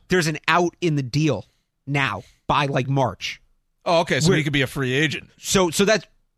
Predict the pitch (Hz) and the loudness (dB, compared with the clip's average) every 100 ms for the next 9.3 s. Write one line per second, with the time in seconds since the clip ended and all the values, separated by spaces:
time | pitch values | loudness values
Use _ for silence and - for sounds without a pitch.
0 | _ _ _ _ _ _ - - 220 254 | _ _ _ _ _ _ -2 2 4 2
1 | 233 175 156 156 131 156 151 175 240 - | 2 0 -4 -8 -6 -2 2 2 0 -6
2 | _ _ _ _ _ _ _ _ _ - | _ _ _ _ _ _ _ _ _ -4
3 | 175 127 _ _ - 156 151 147 156 - | -2 -2 _ _ -6 -4 -4 -4 -2 0
4 | 190 202 175 135 180 165 170 165 151 135 | 0 2 0 0 0 2 0 0 -2 -4
5 | - 214 190 127 107 113 - _ _ _ | 0 0 0 -2 -4 -10 -16 _ _ _
6 | _ _ _ - 175 175 156 147 170 165 | _ _ _ -2 2 2 2 0 0 2
7 | 160 - 220 208 165 202 - 170 143 131 | -2 0 2 2 2 0 0 0 2 0
8 | 123 - _ _ _ _ _ _ _ _ | -2 -8 _ _ _ _ _ _ _ _
9 | - 214 214 | -2 0 -2